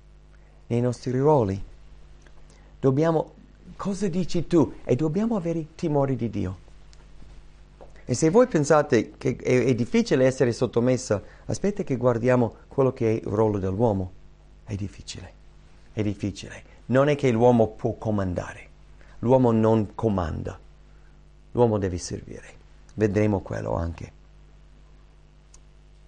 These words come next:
La donna deve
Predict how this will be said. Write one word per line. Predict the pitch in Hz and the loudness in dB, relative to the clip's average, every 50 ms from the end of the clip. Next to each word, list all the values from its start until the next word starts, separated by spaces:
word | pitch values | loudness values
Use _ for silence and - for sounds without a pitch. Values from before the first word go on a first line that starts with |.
| - - - - - - - - - - - - - - | -20 -20 -20 -20 -20 -20 -20 -20 -20 -20 -20 -20 -12 -2
La | - 143 147 151 | 2 4 4 4
donna | 147 143 135 135 170 196 214 220 226 226 226 214 - - - | 4 2 4 4 6 6 6 4 4 4 2 0 0 -4 -8
deve | - 123 120 151 151 139 147 139 - - | -2 2 4 4 6 6 4 2 0 -4